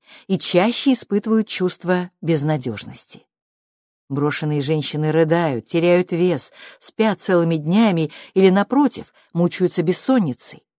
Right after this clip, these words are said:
не интересуются сексом, не могут сосредоточиться, забывают о простых ежедневных обязанностях,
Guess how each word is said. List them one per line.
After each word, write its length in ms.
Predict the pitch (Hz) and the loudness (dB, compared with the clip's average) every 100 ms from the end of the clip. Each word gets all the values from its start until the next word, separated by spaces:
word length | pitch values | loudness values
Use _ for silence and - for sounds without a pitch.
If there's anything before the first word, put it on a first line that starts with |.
| _ _ | _ _
не 120 | 151 | -2
интересуются 680 | 156 147 180 208 269 220 - | -2 0 0 0 0 0 -2
сексом, 560 | 135 - 151 147 - 151 | -8 -2 -2 -2 -6 -4
не 100 | 165 | 0
могут 300 | 214 208 156 | 2 0 -2
сосредоточиться, 1040 | - - 143 139 131 208 208 - - 165 - - - - | -8 -8 -6 -6 -2 0 0 -4 -8 -8 -8 -14 -20 -18
забывают 500 | - 185 180 247 294 | 0 2 2 2 2
о 60 | 220 | 0
простых 460 | 196 196 - 233 196 | 0 -2 -2 -4 -2
ежедневных 600 | 170 180 175 190 160 - | 0 0 0 -2 -2 -4
обязанностях, 800 | 135 175 214 185 180 - 175 | -2 0 0 0 -4 -6 -10